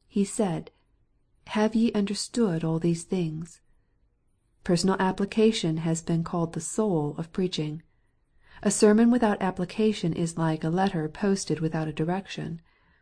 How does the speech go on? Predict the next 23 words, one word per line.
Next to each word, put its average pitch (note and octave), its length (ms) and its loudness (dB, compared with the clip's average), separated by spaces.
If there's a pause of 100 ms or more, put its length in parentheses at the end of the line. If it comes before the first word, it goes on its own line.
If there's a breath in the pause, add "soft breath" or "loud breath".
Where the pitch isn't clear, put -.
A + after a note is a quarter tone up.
(240)
It F3+ 120 2
may F#3 140 6
be F#3 140 4
well F3 280 2
written, E3 500 -2 (300)
rightly E3 420 0
dated, G3 480 0
and D#3 140 -2
duly D#3+ 300 0
signed, D#3+ 520 -2 (580 soft breath)
but G3 300 0
it G3 120 0
is F3+ 180 -2
useless, F3 680 -2 (120)
because F3 300 2
it E3 80 0
never E3+ 240 2
reaches E3+ 460 0
its D#3 180 -6
destination. D#3+ 840 -4 (840)
Our F3 180 2
Lord's F#3+ 280 2
inquiry G3 640 0